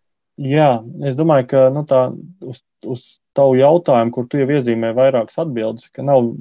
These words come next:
vien-, nav viennozīmīgs, ka visas tavas iezīmētās ir pareizas, ka no vienas puses tas ir finansējums spiediens, kur finansējums pats paredz, ka tev kaut kādā datumā ir jānodod kaut kas, un tad, eh, principā,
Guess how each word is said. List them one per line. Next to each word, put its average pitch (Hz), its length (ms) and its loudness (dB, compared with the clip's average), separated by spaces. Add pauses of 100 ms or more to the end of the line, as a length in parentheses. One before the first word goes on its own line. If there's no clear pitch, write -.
vien-, 120 340 0 (100)
nav 131 240 2
viennozīmīgs, 107 640 -4
ka 123 80 -4
visas 143 220 -4
tavas 120 180 -2
iezīmētās 117 540 -2
ir - 80 -8
pareizas, 120 540 -2
ka 120 120 -8
no 117 80 -2
vienas 135 240 -2
puses 135 200 -6
tas 123 160 -6
ir 123 100 -2 (180)
finansējums 113 560 -4
spiediens, 104 560 -4
kur 117 200 -10
finansējums 120 600 -4
pats 123 320 -4 (520)
paredz, 127 440 2
ka 120 80 -6
tev 120 200 -2
kaut 110 180 -2
kādā 113 260 0
datumā 117 460 -4
ir 123 100 -4
jānodod 107 440 -6
kaut 113 200 -6
kas, 165 240 -2 (560)
un 123 160 -6
tad, 135 240 2
eh, 127 160 4
principā, 127 480 0